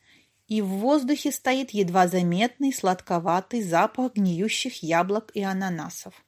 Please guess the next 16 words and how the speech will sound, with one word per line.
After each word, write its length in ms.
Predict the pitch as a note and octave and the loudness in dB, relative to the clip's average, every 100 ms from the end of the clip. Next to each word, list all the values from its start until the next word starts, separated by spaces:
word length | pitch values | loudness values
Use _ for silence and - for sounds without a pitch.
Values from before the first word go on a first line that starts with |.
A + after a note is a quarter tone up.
| _ _ _ _ _ _ - - _ - | _ _ _ _ _ _ -20 -20 _ -8
И 100 | B3 | 4
повсюду 520 | B3 - - A#3 G3+ | 4 4 0 -2 0
пыль. 320 | - E3+ - _ _ _ _ _ _ _ _ - | 0 0 -2 _ _ _ _ _ _ _ _ 2
Толстый 540 | G3 B3 B3+ - C4+ | 4 4 0 -8 -10
слой 300 | - E3+ F3 | -6 -4 -4
пыли. 420 | - E3+ D3+ D3+ - _ _ _ _ _ - | -4 -6 -6 -8 -14 _ _ _ _ _ -18
Покрывают 540 | F3+ F3 E3+ E3 E3 | -6 -2 0 -2 -4
приборы, 580 | - D#3+ D#3+ F3 B3 A#3+ _ _ _ _ _ _ _ - | -8 -6 -4 -2 -2 -6 _ _ _ _ _ _ _ -14
экраны, 560 | - E3+ D#3+ F#3 G#3+ - _ _ _ _ - _ _ | -8 -6 -4 -4 -6 -10 _ _ _ _ -20 _ _
коридоры 540 | - G#3+ G#3+ A3+ E4+ C4+ | 0 2 6 6 6 4
и 40 | |
переходы. 680 | - E3+ D#3+ - D#3 F3 E3 _ _ _ _ _ _ _ _ _ | 0 -4 -4 -6 -6 -6 -14 _ _ _ _ _ _ _ _ _
Все 320 | - - F3+ | -14 -4 -2
мои 180 | E3 E3 | -2 -2
процессы 520 | F3+ F3 - E3+ E3 | 0 0 0 -4 -4
заторможены. 800 | E3 D#3 D3+ D3+ G#3+ C4 B3+ | -6 -6 -8 -6 -4 0 0